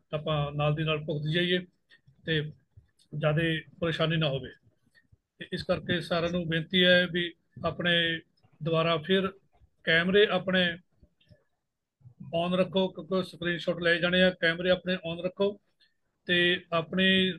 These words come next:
ਸਪੀਕਰ ਜਿਹੜਾ ਵੌਇਸ ਉਹ ਬੰਦ ਰੱਖੋ, ਬੋਲਣਾ ਉਸ ਟਾਈਮ ਵੌਇਸ ਖੋਲ੍ਹਣੀ ਆ ਜਦੋਂ, ਅਹ, ਤੁਹਾਡਾ ਨਾਂ ਲਿਆ ਜਾਵੇ।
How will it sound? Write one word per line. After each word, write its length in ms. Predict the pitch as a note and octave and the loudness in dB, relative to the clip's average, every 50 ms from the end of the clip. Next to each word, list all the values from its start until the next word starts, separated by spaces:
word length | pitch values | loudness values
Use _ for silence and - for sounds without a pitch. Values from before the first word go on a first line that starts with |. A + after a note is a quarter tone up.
| - _ _ | -12 _ _
ਸਪੀਕਰ 640 | - - - - D3+ - F3 E3+ D#3+ - G3+ G3 | -16 -14 -12 -12 -8 -4 -4 -4 -2 0 0 0
ਜਿਹੜਾ 400 | F#3 G3 F#3+ G3 F#3+ F#3 F3+ F3+ - D#3 | 2 2 4 4 4 4 2 -2 -6 -8
ਵੌਇਸ 520 | D3 D3+ D#3+ E3+ F#3 G3+ - - - - _ _ _ _ _ _ _ _ - _ _ _ _ _ _ - | -4 0 2 2 2 2 0 -4 -10 -20 _ _ _ _ _ _ _ _ -20 _ _ _ _ _ _ -8
ਉਹ 260 | F#3 F#3 F#3+ G3 F3+ | -4 -2 -2 -2 0
ਬੰਦ 200 | F3 F3 E3 D#3+ | -2 -2 -2 -2
ਰੱਖੋ, 460 | E3+ E3 E3 - F3+ F3+ F3+ F3+ F3 F3 - _ _ _ _ _ _ _ _ _ _ _ _ _ _ _ _ _ _ - | -4 -6 -4 -2 0 0 0 0 -2 -6 -10 _ _ _ _ _ _ _ _ _ _ _ _ _ _ _ _ _ _ -8
ਬੋਲਣਾ 320 | D#3+ E3 E3 F3 F3+ F#3 F3+ | -6 -6 -2 0 2 2 2
ਉਸ 160 | F3 F3 - | 2 0 0
ਟਾਈਮ 180 | - F#3+ F#3 | -2 -2 -2
ਵੌਇਸ 260 | F3+ F3 F3+ F3 F3 - | 0 2 0 0 0 -2
ਖੋਲ੍ਹਣੀ 340 | - - F#3 F3+ F3+ F#3+ | -4 -4 -4 -2 0 0
ਆ 60 | F#3+ F#3 | 0 0
ਜਦੋਂ, 380 | E3+ F3 F3+ F3+ F3 E3+ D#3+ - _ _ _ _ _ _ _ _ _ _ _ - | 0 0 0 -2 -2 -2 -4 -10 _ _ _ _ _ _ _ _ _ _ _ -4
ਅਹ, 640 | F#3 E3+ E3 E3 D#3+ D#3+ D#3+ D#3 D#3 - _ _ - - _ _ _ _ _ _ _ - | -2 0 2 2 2 2 0 -2 -4 -8 _ _ -20 -20 _ _ _ _ _ _ _ -4
ਤੁਹਾਡਾ 220 | F#3 E3 D3+ E3 | -2 0 0 0
ਨਾਂ 240 | E3 D#3+ D#3+ D#3+ D#3 | 2 2 2 2 4
ਲਿਆ 160 | D#3+ D#3+ D#3 | 4 6 4
ਜਾਵੇ। 280 | D3+ D3 C#3+ C3+ C3 - | 4 4 2 -2 -4 -8